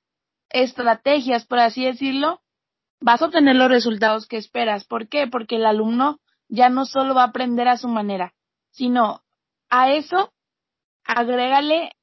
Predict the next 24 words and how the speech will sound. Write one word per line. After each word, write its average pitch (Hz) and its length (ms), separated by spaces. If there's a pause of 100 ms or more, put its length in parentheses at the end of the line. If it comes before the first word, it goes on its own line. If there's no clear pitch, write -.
(140)
la 254 180
gamificación, 226 880
o 247 120
sea, 220 200
vas 226 220
a 311 60
aprender 269 320
a 262 100
tu 269 80
manera 226 400
y 214 60
aparte 214 400
jugando, 277 540 (500)
pues 226 240
qué 240 140
padre, 254 420
o 240 60
sea, 233 160
es 233 80
lo 240 100
que 269 100
muchos 240 680 (320)
estudiantes 233 840
quisieran. 240 640